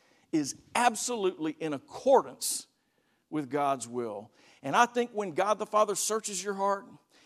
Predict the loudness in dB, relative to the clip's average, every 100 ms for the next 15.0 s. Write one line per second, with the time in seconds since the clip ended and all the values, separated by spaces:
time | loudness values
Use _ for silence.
0 | -18 -10 -8 -6 -2 0 2 0 0 -4
1 | -2 -2 -2 -4 -10 -12 -12 -14 _ _
2 | _ -6 -4 -4 -2 -2 -4 -8 _ _
3 | -16 2 8 8 8 0 -2 -2 -6 -10
4 | _ _ _ _ _ _ _ _ _ _
5 | _ _ _ -6 -4 -4 -6 -8 -8 2
6 | 8 8 6 4 6 6 4 6 8 8
7 | 4 -10 0 6 6 4 -6 -4 -2 -2
8 | -2 -6 -6 -8 -6 -4 2 4 4 2
9 | -2 -2 0 2 2 0 -6 -2 0 0
10 | 0 -2 -4 -12 _ _ _ _ _ _
11 | _ _ _ _ _ _ _ _ _ -2
12 | 2 4 4 -2 -4 -6 -6 2 4 6
13 | 4 4 2 -6 _ -14 4 8 8 6
14 | 0 -4 -6 -2 -2 -2 -6 -10 -12